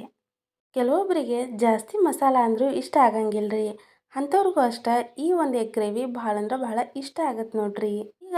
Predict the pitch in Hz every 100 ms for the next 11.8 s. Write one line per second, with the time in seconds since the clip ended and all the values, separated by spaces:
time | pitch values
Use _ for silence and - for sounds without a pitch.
0 | 330 311 254 240 240 240 233 226 262 359
1 | 359 254 247 233 220 226 220 214 220 214
2 | 208 240 262 226 214 285 277 220 220 247
3 | 320 285 - 233 208 202 208 202 208 208
4 | 202 - _ 240 233 226 226 294 294 233
5 | 233 269 - - 226 226 226 277 - -
6 | 254 233 226 226 226 220 214 214 _ 247
7 | 311 415 403 370 339 330 339 311 277 226
8 | 233 - 320 285 254 233 247 247 254 254
9 | 240 240 277 359 339 254 233 233 240 -
10 | 262 - - 311 330 247 233 233 226 233
11 | 226 220 _ - - 320 269